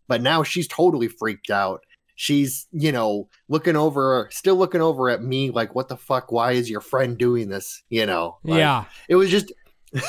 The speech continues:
Speaker 1: honestly, it's not like I was ever gonna talk to her anyway. But it was, I don't know. Just the people that we end up sitting next to, I swear, we can never sit next to cool people.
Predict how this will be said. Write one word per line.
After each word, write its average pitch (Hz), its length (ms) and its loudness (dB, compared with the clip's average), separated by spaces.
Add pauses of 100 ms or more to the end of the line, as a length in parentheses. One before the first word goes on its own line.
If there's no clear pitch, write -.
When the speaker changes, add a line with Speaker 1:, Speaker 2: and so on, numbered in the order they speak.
(580)
Speaker 1:
honestly, 170 520 2
it's 139 160 -4
not 165 180 0
like 151 160 2
I 135 100 2
was 127 160 0
ever 123 160 0
gonna 117 160 -2
talk 120 300 -2
to 113 60 -14
her 107 200 -6
anyway. 98 360 -8 (360)
But 117 340 0 (300)
it 160 120 2
was, 151 360 0 (260)
I 165 120 0
don't 151 160 2
know. 131 240 0 (360)
Just 165 280 -2
the 151 100 0
people 208 380 -4
that 156 180 0
we 147 140 0
end 135 160 0
up 120 100 -6
sitting 110 320 -6
next 101 300 -8
to, 82 240 -10 (120)
I 127 100 -2
swear, 110 440 0
we 160 140 0
can 190 160 2
never 220 240 2
sit - 240 -2
next 156 220 -4
to 127 100 -8
cool 131 240 0
people. - 440 -12